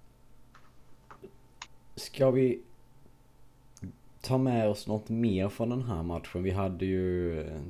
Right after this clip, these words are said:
Tyrre som var ska-, som blev skadad, slut i en och en halv tand. Vad hade vi mer? Vi hade... Vi hade Ward i målet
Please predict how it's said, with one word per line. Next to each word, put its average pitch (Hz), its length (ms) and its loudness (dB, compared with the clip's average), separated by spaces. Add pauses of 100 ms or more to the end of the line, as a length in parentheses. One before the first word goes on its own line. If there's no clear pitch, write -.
(140)
Tyrre 101 500 0
som 101 240 -4
var 92 120 0
ska-, 92 460 -2
som 92 160 -2
blev 90 120 0
skadad, 85 600 -2
slut 82 340 -2
i 78 100 0
en 80 120 0
och 76 60 -4
en 71 60 -4
halv 73 240 -4
tand. 113 580 -2 (460)
Vad - 120 -6
hade 76 160 -4
vi 80 120 -2
mer? 80 320 -2
Vi 80 160 -4
hade... 82 480 -2 (1200)
Vi 90 140 -2
hade 85 180 2
Ward 85 360 2
i 101 60 2
målet 80 520 0